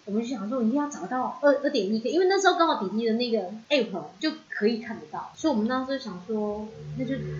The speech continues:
找我们那个离最近的路线，那就二点一K，我们想那就去往，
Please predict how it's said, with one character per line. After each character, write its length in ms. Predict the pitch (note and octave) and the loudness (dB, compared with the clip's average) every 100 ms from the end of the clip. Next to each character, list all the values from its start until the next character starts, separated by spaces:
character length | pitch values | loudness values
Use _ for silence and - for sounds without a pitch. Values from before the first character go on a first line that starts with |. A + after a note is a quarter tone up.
| - | -4
找 180 | G3 F3+ G#3 | -2 -2 -2
我 120 | F#3+ | -4
们 320 | F3+ F#3 - | -2 -4 -4
那 100 | A#3+ | -2
个 80 | G3+ | -2
离 140 | F3+ | -4
最 260 | F3 C#4 A3+ | -4 -2 -2
近 220 | B3 G3+ | -2 -6
的 60 | E3 D#3+ - - - | -8 -12 -16 -20 -10
路 180 | B3 G3 | -4 -2
线， 300 | - G3+ F3 G3+ | -2 -4 -6 -6
那 120 | A#3 | -4
就 100 | A#3 | -4
二 180 | A3+ A#3+ | -6 -6
点 80 | E3 | -8
一 180 | - F#3+ | -16 -20
K， 320 | - - E3 | -20 -20 -16
我 60 | D#3+ | -12
们 80 | F#3+ | -10
想 260 | - F#3+ B3+ | -6 -2 0
那 100 | B3+ | -2
就 80 | B3+ | -2
去 140 | B3+ | -4
往， 140 | F#3 | -6